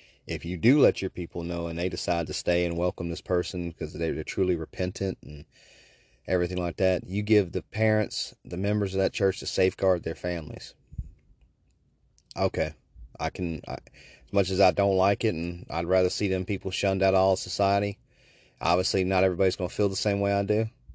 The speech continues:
All right, fine. Let the people know. But if you don't tell your congregation, especially if you're a smaller, close-knit church, shame on you.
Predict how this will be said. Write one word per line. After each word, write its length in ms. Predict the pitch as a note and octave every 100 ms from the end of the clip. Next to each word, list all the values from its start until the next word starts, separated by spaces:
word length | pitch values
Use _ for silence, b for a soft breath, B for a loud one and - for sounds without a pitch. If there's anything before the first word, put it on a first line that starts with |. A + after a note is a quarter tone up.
| - -
All 140 | F2
right, 220 | D#2 D#2+ -
fine. 360 | - E2+ C#2 - - - - _ _ _ _ _ _ _ _ _ _ _ _ _ _
Let 160 | G2 F#2+
the 60 | F2+
people 300 | G2 F2 E2+
know. 300 | E2 C#2+ - _
But 140 | G2+ F2+
if 100 | E2
you 140 | C3
don't 320 | A#2+ G2+ A#2
tell 200 | - A#2+
your 220 | A#2+ A#2 A2+
congregation, 760 | - A#2+ A#2+ A#2 B2 B2 G#2+
especially 480 | F#2 - G2+ - A2+
if 120 | G#2
you're 140 | G#2+
a 60 | G2
smaller, 540 | - G2 G#2+ G#2+ G#2+ - _ -
close-knit 520 | G#2 G2+ G#2 G2+ -
church, 400 | G#2 A2 - - _ _ _ _ _ _ _ _ _ _ _ _ _ _ _ _ _ _ _ _
shame 340 | - - B2 A#2
on 160 | E2+
you. 220 | D#2+ D2+